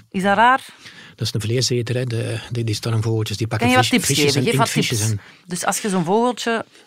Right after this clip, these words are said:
Speaker 2: Je
Speaker 1: redt
Speaker 2: moet hun eigenlijk niks geven. Ik bedoel, het, eh, je moet je zo snel mogelijk terug in het, eh, in het water zetten. Veel beestjes zijn veel weerstandiger dan dat mensen denken. Het, eh, ook als er een tegen het raam gevlogen is of, of een kleine die uit het nest gevallen is, mensen hebben zo soms de neiging van dat per se naar een
Speaker 1: Ja.
Speaker 2: vogelasiel te willen brengen.
Speaker 1: Een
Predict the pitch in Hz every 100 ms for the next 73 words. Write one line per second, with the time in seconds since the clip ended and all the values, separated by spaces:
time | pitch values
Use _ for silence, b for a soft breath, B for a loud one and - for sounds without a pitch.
0 | B - - 160 160 160 156 135 135 -
1 | - 127 117 113 B B 123 123 120 117
2 | 120 123 113 107 - - 120 113 113 -
3 | 131 131 131 123 113 127 113 104 110 110
4 | 104 113 110 113 117 110 110 131 202 170
5 | 202 - 165 127 156 143 123 151 156 151
6 | 139 127 123 120 120 117 113 131 120 120
7 | 110 123 117 120 120 135 117 110 113 113
8 | 104 117 139 120 131 139 135 135 127 113
9 | 110 113 113 123 131 127 123 113 120 120
10 | - 123 135 135 127 127 127 - 117 110
11 | 110 - 123 110 123 143 123 123 110 127
12 | - 139 123 170 175 175 147 131 120 135
13 | 131 131 127 127 139 147